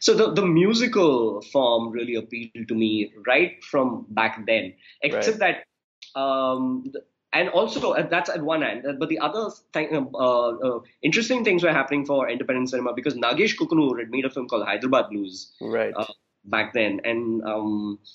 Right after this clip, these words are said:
Speaker 1: suddenly, uh, there were takers for Indian English cinema,
Speaker 2: Mm-hmm.
Speaker 1: right? And Kaizad Gustad made Bombay Boys. And back then, I thought, "I'm gonna make, like, uh," because this is all within a span of, like, three or four years as I was growing up.
Speaker 2: Right.
Speaker 1: So I was, it's,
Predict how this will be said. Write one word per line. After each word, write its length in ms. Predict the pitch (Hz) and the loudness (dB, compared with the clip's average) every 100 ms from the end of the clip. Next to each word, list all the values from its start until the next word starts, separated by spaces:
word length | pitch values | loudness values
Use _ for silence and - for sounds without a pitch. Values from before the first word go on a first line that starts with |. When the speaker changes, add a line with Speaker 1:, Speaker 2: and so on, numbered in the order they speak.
| - - _ | -20 -20 _
Speaker 1:
suddenly, 720 | - 160 185 190 185 180 180 | -2 2 2 0 -2 -4 -2
uh, 220 | 135 135 127 | 0 0 2
there 160 | 135 | 2
were 80 | 143 | 0
takers 540 | 151 143 139 165 160 - | 2 0 2 0 0 -2
for 480 | 143 135 131 123 - | 0 2 0 -4 -2
Indian 300 | 135 165 151 | 2 4 2
English 640 | 143 139 127 110 - - | 2 2 2 -2 -6 -10
cinema, 360 | - 123 107 92 | -10 -6 -6 -4
Speaker 2:
Mm-hmm. 120 | 120 | -2
Speaker 1:
right? 200 | 110 135 _ _ _ _ - | -2 -4 _ _ _ _ -6
And 120 | 127 | -2
Kaizad 300 | 139 139 143 | 0 0 0
Gustad 320 | 139 143 127 | -2 -2 -4
made 220 | 120 113 107 | -4 -6 -6
Bombay 240 | 104 110 | -6 -6
Boys. 440 | 98 92 92 - - - _ - | -6 -6 -8 -12 -20 -20 _ -2
And 420 | 127 135 135 131 127 123 | 2 2 2 -2 -4 0
back 340 | 156 202 - | 0 0 -4
then, 180 | 139 143 | -4 -2
I 120 | 120 | -4
thought, 160 | 151 127 | -4 -4
"I'm 160 | 123 | -4
gonna 240 | 147 151 123 - | -2 -2 -2 -6
make, 320 | 113 117 117 - | -4 -4 -4 -6
like, 220 | 107 101 - | -4 -2 -4
uh," 440 | 101 98 92 95 - - | -4 -4 -6 -8 -12 -4
because 180 | 139 165 | 2 4
this 140 | 196 | 4
is 80 | 233 | 4
all 320 | 240 202 127 | 6 6 4
within 240 | 143 156 147 | 2 4 2
a 40 | |
span 300 | - 123 127 | 2 0 2
of, 100 | 117 | 0
like, 220 | 110 104 - - | -2 -6 -12 -4
three 160 | 135 | -2
or 60 | 135 | -2
four 200 | 127 113 | 0 0
years 320 | 110 104 90 | 2 0 0
as 180 | 92 107 | -4 -2
I 60 | |
was 160 | 107 101 | -4 -4
growing 300 | 107 104 92 | -4 -4 -4
up. 140 | - - 110 | -10 -18 -6
Speaker 2:
Right. 220 | 110 101 | -4 0
Speaker 1:
So 80 | 160 | 2
I 60 | |
was, 100 | 214 - _ - | 2 -2 _ -8
it's, 320 | 131 170 - | -2 -2 -2